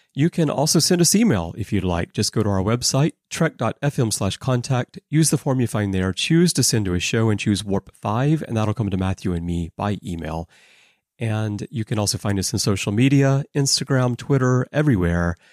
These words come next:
Our username is Trek F M.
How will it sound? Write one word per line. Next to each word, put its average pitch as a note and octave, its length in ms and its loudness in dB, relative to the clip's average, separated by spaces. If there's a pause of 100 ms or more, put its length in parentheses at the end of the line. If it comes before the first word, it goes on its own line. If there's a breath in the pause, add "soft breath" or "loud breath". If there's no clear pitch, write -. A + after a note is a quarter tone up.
(280 soft breath)
Our A#2+ 180 0
username G#2+ 600 2
is F#2+ 260 0
Trek - 420 -4
F G2+ 280 -6 (120)
M. E2 440 -8